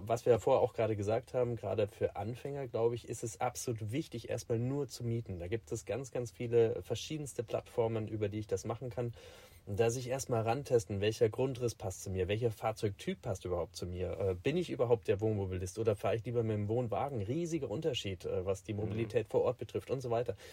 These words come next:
Speaker 1: Das muss ich erstmal für mich rauskriegen. Ich muss, das liegt auch, also ich sag immer, man hat so Phasen. Ähm, mi-,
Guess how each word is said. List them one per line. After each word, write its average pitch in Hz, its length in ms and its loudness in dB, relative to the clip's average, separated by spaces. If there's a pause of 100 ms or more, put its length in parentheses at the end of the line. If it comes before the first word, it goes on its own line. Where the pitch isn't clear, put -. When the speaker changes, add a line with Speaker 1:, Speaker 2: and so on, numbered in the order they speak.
(240)
Speaker 1:
Das - 160 4
muss 156 180 6
ich 160 100 -2
erstmal 139 300 2
für 127 140 2
mich 123 180 -2
rauskriegen. 117 640 2 (340)
Ich 104 120 -6
muss, 139 240 2
das - 220 -4
liegt - 200 -2
auch, 120 160 8
also 110 180 0
ich 127 100 -4
sag 131 120 0
immer, 127 160 -2
man 110 260 0
hat - 120 -6
so 123 100 0
Phasen. 113 560 0 (540)
Ähm, 101 540 2
mi-, 110 100 -4